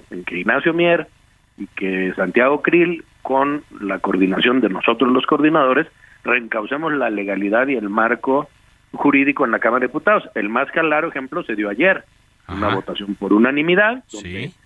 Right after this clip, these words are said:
Speaker 1: se da lo que se tiene que dar. A la oposición le toca la mesa, al oficialismo le toca la Jucopo, y hoy vamos a tener una instalación de Congreso General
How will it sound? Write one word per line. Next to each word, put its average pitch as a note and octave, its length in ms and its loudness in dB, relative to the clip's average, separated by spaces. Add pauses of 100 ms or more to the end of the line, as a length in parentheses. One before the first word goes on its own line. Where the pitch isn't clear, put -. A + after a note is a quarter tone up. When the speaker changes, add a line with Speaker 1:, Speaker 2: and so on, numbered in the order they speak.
(240)
Speaker 1:
se A#2 120 -2
da A2+ 180 2
lo D3 240 -4
que G2 160 -14
se G2 160 -12
tiene A#2 320 -8
que F#3 120 -2
dar. A#2 320 0
A G#2+ 80 -6
la F#2+ 100 -6
oposición G#2+ 480 -4
le G#2+ 80 -2
toca A2+ 300 0
la D#3 120 2
mesa, G3 400 0 (680)
al G2 160 -2
oficialismo G#2+ 640 2
le C3 100 2
toca D3 360 0 (400)
la C#3+ 140 2
Jucopo, G3 600 -2 (220)
y - 140 0
hoy C3 160 4
vamos C#3+ 300 0
a E3+ 40 -4
tener D3+ 440 0 (100)
una B2 580 2 (320)
instalación A2+ 580 0
de B2+ 80 2
Congreso A#2 440 2
General C#3 480 2